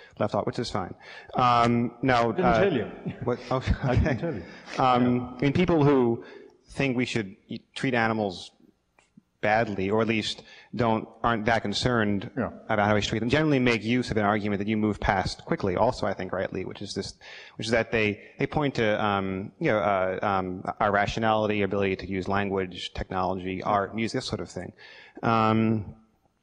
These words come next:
Speaker 1: uh, and I'm not talking about just meat eaters, you know, but also, um, development of wilderness areas, um, energy policy, all sorts of things, where we build, how we build, that kind of thing. I mean, do you really think that that, that, that kind of argument is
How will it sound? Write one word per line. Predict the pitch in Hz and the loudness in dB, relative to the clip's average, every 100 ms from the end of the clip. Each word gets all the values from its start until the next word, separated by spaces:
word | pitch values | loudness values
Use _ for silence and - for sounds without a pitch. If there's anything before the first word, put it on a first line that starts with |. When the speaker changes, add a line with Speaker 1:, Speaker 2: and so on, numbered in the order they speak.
| - - - | -20 -2 2
Speaker 1:
uh, | |
and | 107 | 6
I'm | 131 | 6
not | 135 | 6
talking | 147 127 | 4 4
about | 107 | 2
just | 101 | 2
meat | 117 127 | 2 4
eaters, | 110 98 90 - 123 | 4 2 0 -4 -2
you | |
know, | 101 92 | 0 2
but | 104 | 2
also, | 104 - 104 98 101 | 2 2 0 0 0
um, | 104 98 95 95 107 - | 0 0 -2 -6 -12 -10
development | 104 107 101 98 | -2 2 2 0
of | 92 | -2
wilderness | 98 101 101 | -4 -6 -4
areas, | 104 98 95 92 90 - - | -2 0 0 -2 -4 -8 -6
um, | 92 90 92 92 | -4 -2 -2 -2
energy | 104 101 107 | -2 -2 -2
policy, | 95 90 90 104 | 0 0 0 0
all | 131 | 0
sorts | 135 98 | -2 -6
of | |
things, | 92 92 | -6 -2
where | 104 104 | 0 0
we | |
build, | 95 101 98 | 0 -2 -2
how | 101 95 | -4 -4
we | 92 | -4
build, | 92 95 | -4 -6
that | - | -8
kind | 95 | -10
of | 92 | -12
thing. | 95 | -14
I | - - - 135 | -16 -18 -8 -4
mean, | 135 135 - 165 | -2 -4 -10 -4
do | 131 | 0
you | 170 | 2
really | 175 | 2
think | 156 139 | 2 0
that | 120 | 2
that, | 117 113 - - - - | 4 4 0 -16 -20 -6
that, | 113 | 0
that | 113 113 - | 2 2 2
kind | 120 110 | 2 2
of | |
argument | 104 107 127 135 139 - _ _ - | 2 2 0 0 -2 -8 _ _ -6
is | 117 113 113 104 104 | 0 0 0 -2 -4